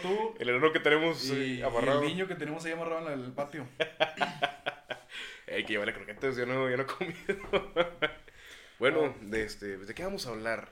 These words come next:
Speaker 2: el día de
Speaker 1: ¿Viste
Speaker 2: hoy?
Speaker 1: la película de Sonic?
Speaker 2: Buenísima, buenísima, me encantó la interpretación de Michael Jordan como, como Sonic.
Speaker 1: ¿Sabías que al final, ah, spoiler alert, una disculpa, a Sonic le da sida al último?
Speaker 2: Le da sida. ¿Por qué?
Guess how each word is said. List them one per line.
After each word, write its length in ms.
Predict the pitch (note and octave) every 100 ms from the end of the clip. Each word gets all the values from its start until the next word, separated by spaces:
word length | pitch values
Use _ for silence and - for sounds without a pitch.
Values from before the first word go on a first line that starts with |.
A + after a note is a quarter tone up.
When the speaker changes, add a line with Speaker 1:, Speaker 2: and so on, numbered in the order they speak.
| -
Speaker 2:
el 80 | F2+
día 80 | G#2
de 60 |
Speaker 1:
¿Viste 200 | G#2 C3
Speaker 2:
hoy? 60 | E3+
Speaker 1:
la 100 | D#3+
película 300 | D3+ D#3 F3
de 60 | D3+
Sonic? 280 | F#3+ F3 - - - - -
Speaker 2:
Buenísima, 500 | G2+ A2+ B2+ F#3 G3 B2+ - -
buenísima, 360 | G2+ A2+ B2
me 100 | G#2+
encantó 300 | G2+ G2+ G#2
la 40 | B2+
interpretación 520 | B2+ A#2+ G#2+ G2+ G#2+
de 80 | A#2
Michael 280 | A2+ A#2+
Jordan 460 | A2+ A2 A#2+ A2 F#2+
como, 400 | G2 F2+ A1+ G#1+ - _
como 180 | A2 G2+
Sonic. 220 | - A2+
Speaker 1:
¿Sabías 300 | A#2+ C3 C#3
que 80 | E3+
al 340 | E3+ D3 B2 B2
final, 360 | A#2+ A#2+ B2+
ah, 160 | C3+ G#2+ - - G#2+ G2+ A2+
spoiler 460 | - - D3 D#3 D3
alert, 320 | A#2+ A2+ G#2+ A#2+
una 100 | B2+
disculpa, 460 | B2+ A#2+ G2 G2+ G2 A2+
a 260 | G#2+ G#2+
Sonic 300 | G#2 B2 B2+
le 80 | B2+
da 80 | B2
sida 260 | B2 B2+ B2
al 80 |
último? 340 | B2 A#2+ - G#2 - _ _ -
Speaker 2:
Le 80 | G2+
da 140 | G2
sida. 300 | - F#2+ F2 - _ _ _ _ _ _ _ _ _ _ F3+ _ _ _ _ _ _ _
¿Por 160 | - -
qué? 180 | F#2